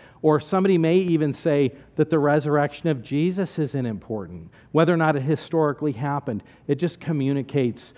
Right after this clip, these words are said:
spiritual truth that God wants us to know. One of the things that you find as you look at Scripture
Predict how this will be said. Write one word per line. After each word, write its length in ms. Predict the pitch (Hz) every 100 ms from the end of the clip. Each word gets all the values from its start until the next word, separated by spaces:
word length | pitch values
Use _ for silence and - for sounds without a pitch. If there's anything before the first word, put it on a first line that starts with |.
| -
spiritual 640 | - - - 180 165 - 147
truth 720 | - - 160 120 87 - - - -
that 160 | 135 113
God 220 | 127 120
wants 300 | 123 120 -
us 140 | 104 -
to 120 | 117
know. 460 | 104 87 - - - - _ - - - -
One 100 | 147
of 100 | 185
the 60 | 139
things 220 | 160 131
that 140 | 131
you 80 | 123
find 380 | - 135 151 131
as 120 | 117
you 80 | 120
look 200 | 139 131
at 120 | -
Scripture 760 | - 160 156 - 110 92 104